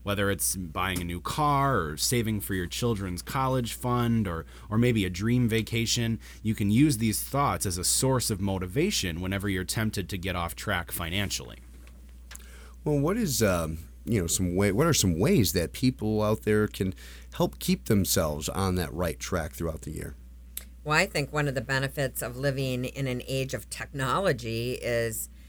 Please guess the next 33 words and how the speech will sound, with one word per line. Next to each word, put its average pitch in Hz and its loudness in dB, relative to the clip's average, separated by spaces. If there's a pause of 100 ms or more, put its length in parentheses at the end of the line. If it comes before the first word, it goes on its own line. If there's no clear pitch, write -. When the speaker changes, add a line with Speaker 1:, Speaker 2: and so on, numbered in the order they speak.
(240)
Speaker 3:
that 127 2
it's - -6
easy 185 -2
for 123 -2
us 113 -2
to 135 0
automate 123 0
a 113 -4
lot 113 2
of 123 0
our 101 -6
life 110 -4
expenses. 104 -8 (320)
I 143 -2
mean, 151 2
you 226 0
can 151 -4
put 151 -6
your 135 -2
financial 135 -2
life 135 0
on 123 -4
cruise 302 -2
control 127 -2
because 117 -6
of 113 -6
automating, 113 -2 (480)
and 135 2 (380)
you 143 -2
can 143 -2
do 110 -6
bill 151 2
paying, 190 0